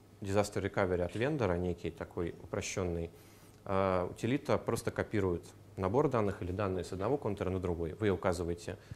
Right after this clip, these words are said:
возьми эту табличку, переложи с этого гримплама на этот гримплам. Какие есть нюансы? Во-первых, эта утилита не создает бэкапы по мере своей работы,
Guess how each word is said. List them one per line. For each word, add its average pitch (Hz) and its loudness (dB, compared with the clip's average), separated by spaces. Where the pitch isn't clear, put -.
возьми 95 2
эту 90 0
табличку, 135 0
переложи 92 2
с - -2
этого 160 0
гримплама 113 0
на 98 0
этот 82 -4
гримплам. 87 -4
Какие 147 0
есть 117 -4
нюансы? 95 -2
Во-первых, 95 0
эта 101 -2
утилита 95 -2
не 101 2
создает 95 0
бэкапы 131 0
по - -6
мере 90 -2
своей 87 -4
работы, 85 -4